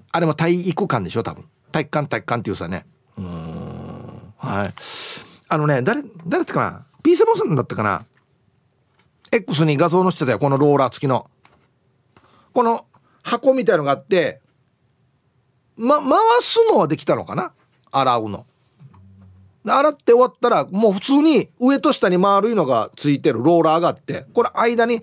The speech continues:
挟むわけ。して手で回すわけ、このようにして。ほんで、たっぴらかして絞るっていう。ね。うーん。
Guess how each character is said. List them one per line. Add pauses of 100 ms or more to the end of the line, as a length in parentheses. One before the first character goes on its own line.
(100)
挟
む
わ
け。 (480)
し
て
手
で
回
す
わ
け、
こ
の
よ
う
に
し
て。 (1400)
ほ
ん
で、
た
っ
ぴ
ら
か
し
て
絞
る
っ
て
い
う。 (520)
ね。 (1700)
う
ー
ん。